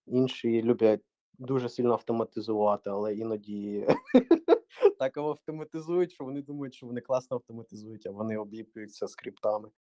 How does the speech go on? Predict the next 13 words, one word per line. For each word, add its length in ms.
Ось, 400
і 60
потім 320
його 180
неможливо 520
не 120
мейнтенити, 760
нічого 340
з 80
ним 160
вже 160
не 80
зробиш. 500